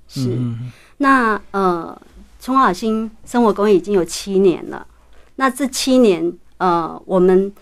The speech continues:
Speaker 1: 在被看见的这种，呃，几率也提升很多。好，那冲好心其实在做的事情，它也累积了一些能量。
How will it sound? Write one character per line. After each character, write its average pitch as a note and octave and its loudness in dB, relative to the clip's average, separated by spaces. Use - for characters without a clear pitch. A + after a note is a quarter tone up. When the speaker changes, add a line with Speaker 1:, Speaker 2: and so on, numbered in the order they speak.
Speaker 1:
在 G#3 -2
被 G#3 4
看 G#3 -2
见 G3 2
的 E3+ -6
这 A3+ -10
种， D#3+ -8
呃， D#3+ -10
几 A3 -4
率 G#3 -4
也 E3 -6
提 F#3 -4
升 G3+ 0
很 E3 -2
多。 D#3 -10
好， D#3+ -10
那 G#3+ 0
冲 B3 0
好 F3+ 0
心 G3 -2
其 G3 -6
实 F#3 -10
在 G3+ -2
做 F#3+ 0
的 E3+ -6
事 G#3+ -6
情， C#3+ -12
它 G#3 -8
也 F#3+ -2
累 D#3+ -6
积 G3+ -6
了 F#3 0
一 F#3+ -6
些 E3+ -8
能 E3+ 2
量。 F#3+ 0